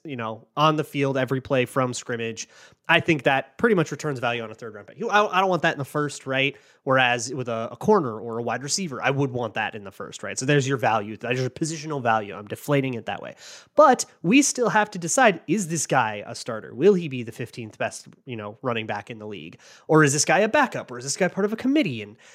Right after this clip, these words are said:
once we've decided how we feel about that running back, then we can go back and say, okay, and where do I take that? Or what do I spend on that in cap space?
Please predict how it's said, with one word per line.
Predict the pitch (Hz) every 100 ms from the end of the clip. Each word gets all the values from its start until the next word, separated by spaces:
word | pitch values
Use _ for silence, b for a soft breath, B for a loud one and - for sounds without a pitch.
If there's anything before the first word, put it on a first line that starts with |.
| b b -
once | 175 190 233 -
we've | 208 139
decided | 160 143 - 208 196 156
how | - 190 180
we | 170 143
feel | 120 - 320 302
about | 147 123 113
that | 110
running | 110 107 107
back, | 110 107
then | 147 254 226
we |
can | 156 151
go | 131
back | 127 117 127
and | 110
say, | 123
okay, | 110 123
and | 117 127
where | 151
do | 139 117
I |
take | 107 - 160 -
that? | 82 -
Or | 92
what | 117 151 151
do | 127
I | 107
spend | - - 156 131
on | 113 110
that | 101
in | 104
cap | - 160 143
space? | - - -